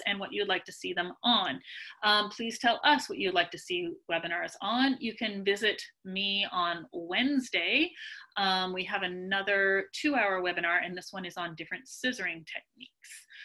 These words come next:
So before, um, I sign off here, we have a few minutes left. I'm gonna get to our Q and A. Um,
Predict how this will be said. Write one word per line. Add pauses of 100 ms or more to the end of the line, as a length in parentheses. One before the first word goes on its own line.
(140)
So
before, (100)
um,
I
sign
off (100)
here,
we
have
a
few
minutes
left.
I'm
gonna
get (100)
to
our (180)
Q
and
A.
Um,